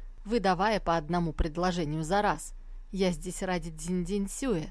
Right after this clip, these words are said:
а не ради тебя», ответил Ситу Вайлян, взглянув на него сверху вниз. Ли Инлян глубоко затянулся сигаретой, затем затушил ее и заговорил тихим голосом. Он хотел, чтобы Ситу Вайлян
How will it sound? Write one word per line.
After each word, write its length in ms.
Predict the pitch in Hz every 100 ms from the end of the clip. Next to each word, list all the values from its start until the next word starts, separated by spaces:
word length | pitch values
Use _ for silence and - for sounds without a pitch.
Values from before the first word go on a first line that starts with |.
| - - -
а 80 | 208
не 160 | 170
ради 280 | 170 175 175
тебя», 420 | - 180 170 165 - - - - - - -
ответил 520 | 185 - 180 165 160
Ситу 320 | - 170 175
Вайлян, 480 | 151 156 151 220 208 - - -
взглянув 680 | 185 175 170 165 233 -
на 60 | 180
него 280 | 160 151 156
сверху 420 | - 170 165 196
вниз. 440 | 180 180 143 - - - - - - - - -
Ли 260 | 208 226 214
Инлян 400 | 190 208 285 226
глубоко 460 | 196 175 165 196
затянулся 600 | 175 175 160 156 165 -
сигаретой, 720 | 165 180 165 160 233 233 185 - - -
затем 460 | 185 190 - 294 226
затушил 540 | 180 - 160 - 277
ее 380 | 226 233 220 214 - -
и 80 | 214
заговорил 640 | 175 175 185 214 240 156
тихим 400 | - 156 170 175
голосом. 580 | 180 220 156 - 143 156 - - - - - -
Он 180 | 220
хотел, 420 | 190 190 - 240 262
чтобы 320 | - 196 175
Ситу 320 | - 190 190
Вайлян 500 | 170 170 156 226 226